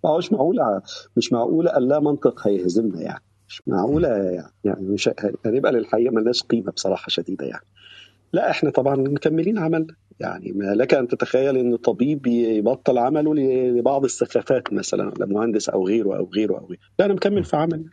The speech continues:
هذا العمل اللي إحنا بنقوم بيه، تقديري الشخصي، أنا ما بك-، بس إن هو عمل عظيم وفي رسالة عظيمة، والعمل الإعلامي لما بيكون وفقا لقواعد حقيقية و-، و-، و-، عمل عظيم جدا، جدا، جدا. لا، مكمل فيه.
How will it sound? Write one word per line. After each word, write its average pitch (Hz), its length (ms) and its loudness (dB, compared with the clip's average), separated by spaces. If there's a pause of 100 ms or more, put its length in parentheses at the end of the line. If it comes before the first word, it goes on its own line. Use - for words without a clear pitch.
(100)
هذا 147 140 4
العمل 156 260 2
اللي 143 120 0
إحنا 139 140 0
بنقوم 135 280 0
بيه، 131 180 0 (300)
تقديري 143 420 2
الشخصي، - 640 0 (280)
أنا 135 100 2
ما 131 60 2
بك-، 117 160 0
بس 151 180 -4 (100)
إن 277 100 2
هو 226 120 2
عمل 180 600 2
عظيم 151 640 0
وفي 175 160 2
رسالة 170 300 2
عظيمة، 139 340 2
والعمل 143 360 2
الإعلامي 139 580 0 (400)
لما 120 120 4
بيكون 120 260 0
وفقا 139 520 0 (460)
لقواعد 123 1200 0
حقيقية 127 640 0
و-، 120 120 2
و-، 139 340 2
و-، 151 40 0
عمل 151 320 2
عظيم 135 280 2
جدا، 135 320 0
جدا، 131 360 2
جدا. 123 400 2
لا، 165 200 2
مكمل 143 440 2
فيه. - 320 -4